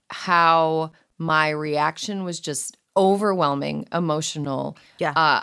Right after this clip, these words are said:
Speaker 1: I felt like I, I could not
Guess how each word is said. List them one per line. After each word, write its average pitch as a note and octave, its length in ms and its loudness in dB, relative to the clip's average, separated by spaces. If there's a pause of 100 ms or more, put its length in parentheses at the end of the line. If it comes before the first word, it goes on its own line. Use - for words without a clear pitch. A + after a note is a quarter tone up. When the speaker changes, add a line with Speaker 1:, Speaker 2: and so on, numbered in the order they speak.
Speaker 1:
I E3 120 2
felt E3 480 -2 (120)
like E3 220 -2
I, D#3 360 0
I D#3+ 340 -4
could G3+ 360 -8
not E3 560 -4